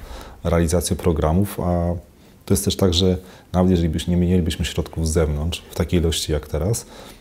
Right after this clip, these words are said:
to my nadal byśmy funkcjonowali i robili to, co jest dla nas fundamentem, czyli praca w drużynach, ro-,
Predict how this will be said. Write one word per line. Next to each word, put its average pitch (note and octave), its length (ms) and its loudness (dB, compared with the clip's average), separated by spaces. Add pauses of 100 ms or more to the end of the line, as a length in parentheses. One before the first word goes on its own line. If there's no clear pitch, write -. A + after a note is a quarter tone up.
(300)
to F#2 80 -2
my G2 100 4
nadal F#2 260 4
byśmy F2 220 -2
funkcjonowali F2+ 800 0
i F#2 100 -4
robili F2+ 340 -2
to, F2+ 400 -2
co - 120 -4
jest F#2 160 -2
dla F2+ 180 0
nas F2+ 520 -4
fundamentem, F#2+ 540 2
czyli D#2 180 -6
praca F2 400 -4 (400)
w E2+ 40 -6
drużynach, E2 640 0 (340)
ro-, E2+ 160 -4